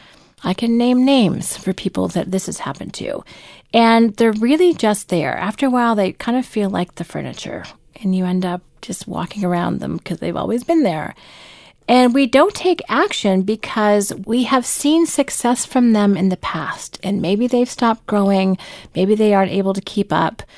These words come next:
Maybe they're simply unwilling to change. All of those could be true. But because they were successful in the past, we kind of have faith. We hope <laughs> that they'll re-engage and kind of kick into gear and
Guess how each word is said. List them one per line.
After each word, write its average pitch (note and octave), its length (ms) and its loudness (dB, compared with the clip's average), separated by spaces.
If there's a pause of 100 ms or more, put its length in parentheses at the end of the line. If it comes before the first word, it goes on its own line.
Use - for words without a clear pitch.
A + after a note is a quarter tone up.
(260)
Maybe F3+ 320 2
they're G#3+ 100 2
simply G3+ 360 -2
unwilling F#3+ 640 2
to - 220 -8
change. - 760 -6
All F3 160 -2
of F3+ 120 -2
those E3+ 220 -4
could - 180 -12
be - 100 -6
true. - 440 -10 (540)
But G#3 200 0
because D#4 420 0
they F4 140 4
were C#4 160 6
successful A#3 560 -2
in G3+ 60 4
the F#3+ 80 2
past, F#3 520 -2 (100)
we A3 160 -4
kind B3 280 -2
of D4 140 0
have A3+ 200 -2
faith. - 640 -4 (320)
We A3+ 100 0
hope - 420 -2 (300)
<laughs> - 320 -8
that B3 140 -6
they'll A#3 220 2
re-engage G#3+ 640 2
and F3+ 220 0 (320)
kind A3 160 2
of G3+ 80 -2
kick - 200 -4
into A3 180 4
gear F#3+ 360 0
and E3 240 -2